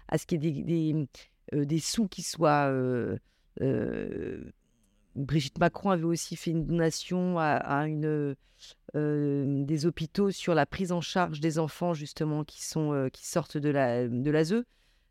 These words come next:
euh, sur le plan médical et scolaire. Donc, tu vois, on fait bou-, il faut, il faut continuer à, à porter des films indépendants, à les porter au plus haut. Et c'est là notre responsabilité, euh, de producteurs indépendants.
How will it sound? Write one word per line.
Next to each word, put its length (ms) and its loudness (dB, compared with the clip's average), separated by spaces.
euh, 100 2
sur 240 -4
le 100 2
plan 200 0
médical 440 0
et 60 0
scolaire. 420 2
Donc, 180 -4
tu 120 -12
vois, 240 2
on 100 -2
fait 300 0
bou-, 160 -6
il 80 -10
faut, 320 -4
il 60 -8
faut 220 0
continuer 680 0
à, 420 0
à 120 0
porter 440 0
des 120 4
films 240 0
indépendants, 680 -2
à 120 0
les 100 0
porter 560 -2
au 140 4
plus 200 -2
haut. 240 2
Et 100 -2
c'est 180 -2
là 160 8
notre 220 0
responsabilité, 840 0
euh, 240 -2
de 120 4
producteurs 480 2
indépendants. 420 0